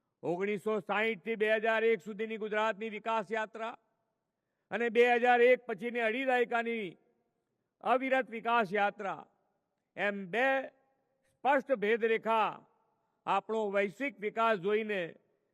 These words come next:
સૌ કોઈને દેખાઈ જ આવે છે. આદરણીય શ્રી મોદી સાહેબે વિકાસની રાજનીતિથી સૌના સાથ, સૌના વિકાસનો મંત્ર સાચા અર્થમાં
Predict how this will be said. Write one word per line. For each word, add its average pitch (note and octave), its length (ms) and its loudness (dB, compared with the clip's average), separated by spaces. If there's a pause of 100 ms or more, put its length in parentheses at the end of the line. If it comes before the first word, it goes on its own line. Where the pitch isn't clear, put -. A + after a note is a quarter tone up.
(200)
સૌ B3 260 6
કોઈને G#3+ 400 -2
દેખાઈ G3 440 -4
જ F#3+ 40 -4
આવે D#3 280 -4
છે. - 180 -20 (1000)
આદરણીય A3+ 420 0
શ્રી A3 160 -4
મોદી A3+ 360 -4
સાહેબે A#3 320 2
વિકાસની A#3 540 -2
રાજનીતિથી A3+ 840 -6 (880)
સૌના A#3 440 2
સાથ, A3+ 380 2
સૌના A3+ 360 0
વિકાસનો A3+ 540 -2
મંત્ર A3 480 -8 (760)
સાચા A3 600 2
અર્થમાં A3+ 500 -4